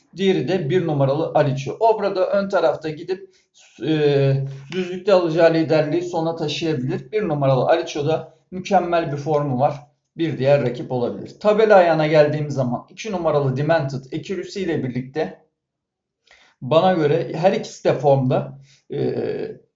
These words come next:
Demented biraz daha öne yakın gidecek. Keskin Nişancı sonlarda gelecek.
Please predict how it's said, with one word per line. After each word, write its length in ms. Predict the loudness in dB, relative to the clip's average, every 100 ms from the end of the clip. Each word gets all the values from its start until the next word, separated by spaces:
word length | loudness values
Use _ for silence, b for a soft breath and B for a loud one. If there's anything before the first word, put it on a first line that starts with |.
| -12
Demented 580 | -4 2 2 2 -4 0
biraz 340 | 4 4 4
daha 140 | 4 4
öne 120 | 2
yakın 300 | -2 -4 -4
gidecek. 360 | -4 -2 -4
Keskin 400 | -4 -8 -10 -8
Nişancı 360 | -6 -2 -2 -2
sonlarda 560 | -4 -6 -2 -2 -2 -2
gelecek. 480 | -4 -6 -6 -8